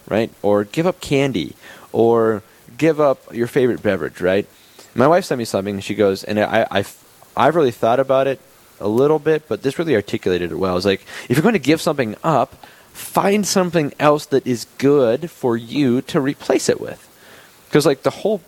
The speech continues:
and maybe you don't, maybe you have too much going on in your life in the first place, so you don't need to replace it with anything other than just some sort of leisure activity. But, like, if you're gonna replace, if you're gonna delete social media for Lent,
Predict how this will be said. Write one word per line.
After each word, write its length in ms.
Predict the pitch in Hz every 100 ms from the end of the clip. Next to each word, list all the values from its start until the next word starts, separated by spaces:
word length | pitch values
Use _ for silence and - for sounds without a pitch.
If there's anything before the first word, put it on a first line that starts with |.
| _ -
and 380 | 143 - -
maybe 240 | 139 156 160
you 80 | 165
don't, 240 | 160 104
maybe 240 | 123 151
you 80 | 147
have 200 | 131 107
too 160 | - 147
much 200 | 127 -
going 180 | 117 107
on 60 |
in 60 | 101
your 100 | 95
life 200 | 92 -
in 40 |
the 60 | 90
first 240 | 110 98
place, 200 | - 73 -
so 100 | 90
you 60 |
don't 180 | 98 95
need 100 | 95
to 80 | 87
replace 320 | 80 90 87
it 40 |
with 120 | 80 -
anything 420 | 98 87 80 80
other 160 | 82 90
than 120 | 90
just 160 | 85
some 100 | 95
sort 160 | 87 80
of 60 | 80
leisure 420 | 90 95 95 78
activity. 560 | 76 - 78 78 78 - - - - - -
But, 320 | 143 98 - _ - - - -
like, 260 | 110 107 - _ - - - -
if 220 | 117 -
you're 100 | 147
gonna 240 | 208 247
replace, 540 | 160 113 - 110 131 -
if 120 | 104
you're 120 | 127
gonna 240 | 165 175 107 _ -
delete 440 | 113 101 117 -
social 380 | - 110 110 107
media 340 | 90 76 98
for 160 | 107 76
Lent, 380 | 64 78 92